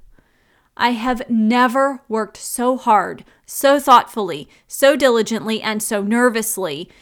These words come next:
in pursuing success. I have to admit, it got the better of me sometimes. I wasn't always successful. And by the time I got to graduate school to work toward my P H D in industrial organizational psychology,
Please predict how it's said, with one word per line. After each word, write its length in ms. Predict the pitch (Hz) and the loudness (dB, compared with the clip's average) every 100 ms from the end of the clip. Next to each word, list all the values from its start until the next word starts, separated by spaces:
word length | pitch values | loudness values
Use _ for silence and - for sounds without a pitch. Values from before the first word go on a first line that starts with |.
| _ _ | _ _
in 200 | 240 233 | -4 -2
pursuing 800 | 233 226 220 - 208 202 202 220 | -2 -6 -4 -4 -4 -4 -6 -12
success. 720 | - 226 214 - 170 - - - _ _ _ _ _ _ _ _ | -10 -8 -8 -4 -4 -4 -12 -16 _ _ _ _ _ _ _ _
I 60 | |
have 220 | 202 214 - | -6 -6 -4
to 100 | 220 | -4
admit, 320 | 208 175 - _ _ _ _ _ _ - | -4 -8 -14 _ _ _ _ _ _ -16
it 80 | 208 | -6
got 200 | 208 - | -6 -4
the 60 | |
better 300 | 226 226 214 | -4 -2 -4
of 100 | 190 | -8
me 100 | 180 | -12
sometimes. 720 | - 165 175 170 165 185 - _ _ _ _ - | -12 -14 -12 -12 -12 -14 -18 _ _ _ _ -4
I 100 | 233 | -2
wasn't 520 | 220 247 247 165 - _ | 2 0 -2 -8 -14 _
always 360 | 196 185 175 - | -4 -4 -6 -10
successful. 800 | 180 - 180 - - 170 180 - _ _ _ | -12 -10 -10 -10 -8 -8 -10 -16 _ _ _
And 180 | 262 247 | -2 0
by 200 | 269 269 | 2 2
the 80 | 269 | 0
time 400 | - 311 330 339 | -4 -2 -2 -2
I 100 | 277 | -2
got 240 | 254 247 | 0 0
to 80 | - | -2
graduate 480 | 247 208 208 202 - | -2 -2 -2 -6 -8
school 380 | - 208 202 254 | -8 -4 -2 -4
to 160 | 285 | -6
work 320 | 226 196 - - | -4 -4 -4 -8
toward 240 | 226 214 | -6 -4
my 100 | 208 | -6
P 220 | 208 226 | -8 -4
H 260 | 220 233 - | -4 -4 -8
D 200 | 196 202 | -10 -8
in 180 | - 233 | -6 -6
industrial 580 | 226 196 - 220 220 | -4 -4 -4 -4 -4
organizational 720 | - 220 214 220 208 202 208 185 | -4 -6 -4 -6 -4 -6 -8 -10
psychology, 800 | - - 339 330 269 233 220 | -10 -4 0 0 0 -2 -6